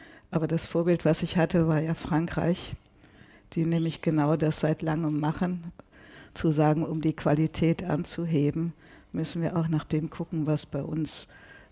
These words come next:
äh, produziert wird, was es bei uns an, an kreativen Leuten gibt. Und, äh, können nicht davon ausgehen, dass die, äh,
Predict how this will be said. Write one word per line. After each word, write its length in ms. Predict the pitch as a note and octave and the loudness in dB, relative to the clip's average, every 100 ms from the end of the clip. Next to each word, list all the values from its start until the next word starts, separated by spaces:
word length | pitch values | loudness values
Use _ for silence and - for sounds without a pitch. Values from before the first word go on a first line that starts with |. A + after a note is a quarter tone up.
| - | -6
äh, 340 | D#3+ D#3 C#3+ D3+ - - _ - E3 E3+ | 0 2 2 0 -2 -6 _ -10 -8 -8
produziert 760 | - F3 D3+ C#3+ - D#3 E3+ - | -6 -4 -4 -6 -2 2 2 2
wird, 400 | D#3 D#3 - - D3+ | 0 0 -2 -8 -4
was 200 | D3 D3 | -4 -2
es 120 | D#3+ | -4
bei 200 | - C#3+ | -4 -6
uns 340 | D3+ E3 D#3 - | -4 -4 -4 -4
an, 280 | D3 D3+ | -4 -4
an 240 | - D#3 D3 | -2 -2 -2
kreativen 680 | - D#3 D3 - D3 D#3 D#3 | -2 -2 -2 -4 -6 -4 -2
Leuten 400 | D3 D3+ F3 E3 | -2 -2 -4 -4
gibt. 400 | E3 - - - - - - - - - _ - | -4 -6 -20 -20 -20 -20 -20 -20 -20 -20 _ -10
Und, 440 | D3+ D3+ - - | -6 -6 -6 -8
äh, 320 | D3 D3 D3 D3 - - - - - _ - | -4 -2 -2 -4 -10 -20 -20 -20 -20 _ -2
können 260 | F3 F3+ | 0 2
nicht 200 | E3+ - | 2 2
davon 320 | D#3 - D#3+ | 0 0 -2
ausgehen, 580 | - D3 E3+ - D#3+ E3 | 0 2 2 0 0 2
dass 220 | D3+ D3+ | 2 0
die, 260 | - D3+ | 2 2
äh, 80 | D3 | 2